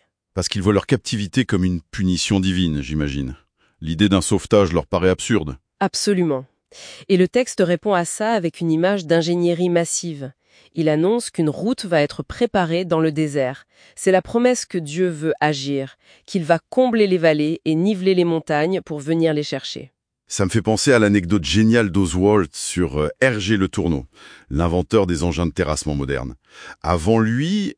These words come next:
Speaker 1: euh, déplacer une colline, ça prenait des années de travail manuel.
Speaker 2: Et lui a mécanisé tout ça.
Speaker 1: Ouais. Imaginez ces machines colossales qui arrachent des montagnes en un clin d'œil.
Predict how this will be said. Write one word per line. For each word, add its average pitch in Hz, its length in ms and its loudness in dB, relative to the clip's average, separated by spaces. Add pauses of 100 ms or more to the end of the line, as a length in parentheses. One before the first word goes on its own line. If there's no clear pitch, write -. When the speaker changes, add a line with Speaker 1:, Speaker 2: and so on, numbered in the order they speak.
Speaker 1:
euh, 80 260 -2
déplacer 127 460 0
une 120 100 2
colline, 156 280 0
ça 110 160 -2
prenait 104 240 2
des 95 180 0
années 127 160 4
de - 60 -4
travail 98 280 2
manuel. 98 460 2
Speaker 2:
Et 202 160 4
lui 220 240 2
a 208 60 4
mécanisé 185 480 0
tout 160 120 -12
ça. 151 220 -8 (220)
Speaker 1:
Ouais. 82 260 -2 (400)
Imaginez 117 480 2
ces - 140 0
machines 113 360 0
colossales 113 540 0
qui 101 140 0
arrachent 87 280 0
des 92 140 2
montagnes 101 440 2
en 80 100 0
un 76 100 -2
clin 78 220 -4
d'œil. 95 320 0